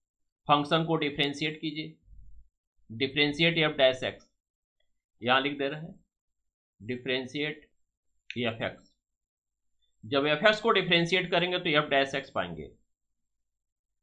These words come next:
फिर f dash x को ज़ीरो के equal equate करते हैं। मान लो f dash x को ज़ीरो के equal equate करने पे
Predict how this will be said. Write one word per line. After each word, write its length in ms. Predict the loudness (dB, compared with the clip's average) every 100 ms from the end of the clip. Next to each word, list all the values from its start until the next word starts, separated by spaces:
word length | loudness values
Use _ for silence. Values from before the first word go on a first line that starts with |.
| _
फिर 120 | 2 6
f 120 | 8 12
dash 260 | 12 12 6
x 160 | -2
को 140 | -2 0
ज़ीरो 260 | 2 2
के 100 | 0
equal 280 | 0 0 0
equate 360 | -2 -4 -4 -6
करते 280 | -10 -10 -14
हैं। 260 | -14 -20 -20 _ _ _ _ _ _ _ _ _ _ _ _ _ -20 -20 -12 2
मान 220 | 6 6
लो 100 | 8
f 180 | 6 8
dash 260 | 6 6 4
x 140 | 0
को 140 | 0
ज़ीरो 220 | 2 2 2
के 120 | -2
equal 260 | 0 0 0
equate 340 | 2 0 2
करने 220 | 2 2 0
पे 200 | 2